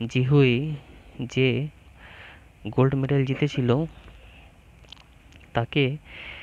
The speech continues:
অ্যান্টি ডোপিং যে গ্রুপ থাকে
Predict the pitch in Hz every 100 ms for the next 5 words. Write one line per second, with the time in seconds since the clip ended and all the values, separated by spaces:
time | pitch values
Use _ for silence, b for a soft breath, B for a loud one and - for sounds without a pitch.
0 | B B B - - - - - - 131
1 | 123 151 147 135 147 143 185 - - -
2 | 135 127 120 - 131 139 147 131 123 127